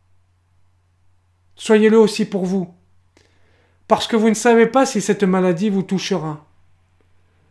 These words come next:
Le vaccin est un remède efficace. Nous l'avons déjà dit. Il nous a permis de lutter contre un certain nombre de pathogènes. Il n'y a quasiment plus de polio chez nous,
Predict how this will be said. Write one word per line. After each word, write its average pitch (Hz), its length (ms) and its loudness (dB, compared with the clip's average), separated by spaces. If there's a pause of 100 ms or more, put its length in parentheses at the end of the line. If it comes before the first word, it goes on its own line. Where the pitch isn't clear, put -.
(240)
Le 202 140 4
vaccin 226 340 2
est 247 160 0
un 208 60 6
remède 196 360 2
efficace. 196 600 -4 (1000)
Nous 196 140 2
l'avons 202 300 2
déjà 180 380 2
dit. 170 320 -6 (760)
Il 208 80 2
nous 214 140 4
a 220 80 6
permis 220 320 2
de 214 80 2
lutter 202 340 0
contre 196 260 -2
un 185 60 0
certain 196 340 -4
nombre 208 180 2
de 185 80 2
pathogènes. 190 800 -2 (1040)
Il 214 60 2
n'y 233 80 4
a 226 40 4
quasiment 226 440 4
plus 240 160 -2
de 220 80 2
polio 226 420 0
chez 202 180 -4
nous, 165 200 -2